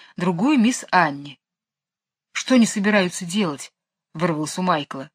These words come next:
Он был вне себя от удивления. Но Джейн не пришлось ему отвечать, потому что он тут же получил наглядный ответ на свой вопрос. Как только мисс Фанни и мисс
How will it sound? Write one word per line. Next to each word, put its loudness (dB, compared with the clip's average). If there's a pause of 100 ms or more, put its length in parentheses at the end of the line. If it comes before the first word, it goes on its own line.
(520)
Он 2
был 4
вне 4
себя 2
от 0
удивления. -2 (880)
Но 0
Джейн 2
не 4
пришлось -2
ему 2
отвечать, -2
потому 0
что -2
он 4
тут -2
же -2
получил -2
наглядный 2
ответ 0
на -4
свой -8
вопрос. -6 (760)
Как 0
только 2
мисс 2
Фанни 2
и -4
мисс 2